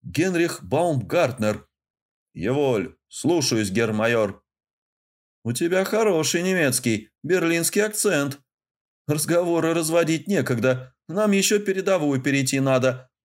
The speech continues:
До утра два часа, а мы на нейтралке". "О!" Игорь кивнул в сторону убитого. Не по-людски, конечно, но если я вовремя не появлюсь на встрече, убитых будет значительно больше.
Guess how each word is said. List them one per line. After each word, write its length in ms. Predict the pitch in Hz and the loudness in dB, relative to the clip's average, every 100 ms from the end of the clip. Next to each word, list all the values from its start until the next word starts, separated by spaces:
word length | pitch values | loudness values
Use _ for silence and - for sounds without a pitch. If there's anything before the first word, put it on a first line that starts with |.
| _ - | _ -10
До 180 | 101 | -2
утра 360 | 131 131 160 214 | 0 0 0 0
два 220 | 196 208 | 2 0
часа, 600 | 202 208 - 147 147 131 - | 2 0 0 2 0 -2 -2
а 160 | 208 | 0
мы 140 | 185 165 | 2 0
на 120 | 180 | 0
нейтралке". 800 | 202 220 208 165 131 131 120 - _ _ - | 0 0 0 0 0 -2 -6 -8 _ _ -4
"О!" 400 | 110 117 113 - _ _ _ _ _ - | 0 0 -2 -8 _ _ _ _ _ -4
Игорь 320 | 208 139 107 | -2 -2 -2
кивнул 480 | 123 107 110 165 147 | -2 -2 0 0 -2
в 60 | |
сторону 460 | - 110 113 113 120 | -2 0 0 0 0
убитого. 600 | 120 123 120 104 98 - _ _ _ _ | 0 -2 0 -2 -2 -6 _ _ _ _
Не 180 | 131 156 | -2 0
по-людски, 560 | 135 139 135 127 - 220 | 0 0 0 -2 -2 -4
конечно, 800 | - 110 117 131 120 - 113 - _ _ _ - | -2 -4 0 0 0 0 -2 -6 _ _ _ -4
но 100 | 135 | -2
если 260 | 127 139 | 0 -2
я 80 | 143 | 0
вовремя 440 | 139 151 139 139 | 0 0 0 0
не 140 | 143 143 | 0 -2
появлюсь 600 | 147 147 127 151 202 - | -2 0 2 2 0 0
на 100 | 190 | -2
встрече, 640 | - 196 196 196 196 196 _ - | -2 0 0 2 0 -4 _ -6
убитых 600 | 151 123 170 202 202 175 | -2 -2 0 0 0 -2
будет 380 | 127 180 165 170 | 0 0 0 -2
значительно 920 | 123 131 160 131 - 226 220 208 196 190 | 0 0 -2 -2 0 0 0 0 0 0
больше. 720 | 135 143 135 - 143 143 | 0 0 0 0 -2 -2